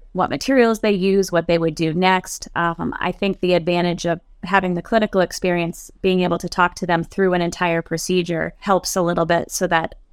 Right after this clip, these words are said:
I understand where they're coming from. They understand our expectations, right? <laughs> So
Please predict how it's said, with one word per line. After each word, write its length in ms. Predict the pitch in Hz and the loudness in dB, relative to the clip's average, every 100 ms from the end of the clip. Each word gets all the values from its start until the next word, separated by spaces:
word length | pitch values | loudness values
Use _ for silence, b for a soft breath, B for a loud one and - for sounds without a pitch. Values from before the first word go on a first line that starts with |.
| - | 0
I 120 | 185 185 | 2 2
understand 520 | 175 175 - 175 170 | 0 -2 -2 -2 0
where 140 | 165 | 0
they're 160 | 196 208 | 2 0
coming 300 | - 190 180 | -2 -2 -2
from. 260 | 185 180 | -2 0
They 140 | 170 175 | 0 0
understand 480 | 170 165 - 165 160 | -2 -4 -2 -2 -2
our 120 | 160 | -4
expectations, 920 | 165 - - - 175 - 175 180 - - | -6 -10 -8 -4 -4 -2 -4 -4 -6 -10
right? 380 | 160 170 196 285 - | -4 0 0 0 -2
<laughs> 60 | |
So 400 | - - 214 202 | -2 4 4 4